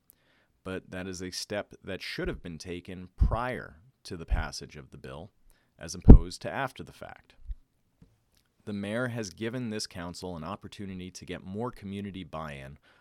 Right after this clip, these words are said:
while highlighting a major concern regarding this legislation, and the council should not pass it up. As the mayor pointed out in his letter dated December nineteenth, twenty nineteen,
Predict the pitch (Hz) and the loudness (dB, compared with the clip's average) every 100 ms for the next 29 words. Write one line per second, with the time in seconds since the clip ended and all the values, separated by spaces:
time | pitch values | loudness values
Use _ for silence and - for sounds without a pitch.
0 | - 85 82 98 95 110 90 82 87 - | -14 -10 -10 -10 -8 -8 -8 -10 -14 -16
1 | 92 87 101 123 127 104 - 80 - 78 | -14 -12 -10 -10 -10 -12 -14 -14 -12 -12
2 | 73 73 73 78 78 76 76 69 78 69 | -12 -14 -14 -12 -12 -12 -14 -14 -14 -14
3 | 67 - 67 64 - - _ - _ - | -14 -14 -14 -16 -20 -20 _ -20 _ -20
4 | - _ 85 87 82 113 110 - 98 95 | -20 _ -14 -14 -12 -8 -8 -8 -12 -14
5 | - - 82 82 82 - 73 - - 52 | -16 -14 -10 -10 -12 -12 -14 -14 -16 -18
6 | - - - _ _ _ _ _ - - | -4 -4 -4 _ _ _ _ _ -20 -20
7 | - - _ - 95 101 104 143 143 - | -20 -20 _ -14 -10 -8 -4 2 12 12
8 | 131 107 95 101 - 82 92 87 90 85 | 12 -4 -6 -6 -8 -10 -12 -10 -10 -8
9 | 87 87 87 87 80 - - 85 85 80 | -8 -8 -12 -12 -14 -12 -10 -10 -10 -10
10 | 82 - 85 87 - - - - 78 73 | -12 -14 -14 -14 -16 6 10 10 8 -14
11 | 67 - 69 87 | -16 -18 -18 -18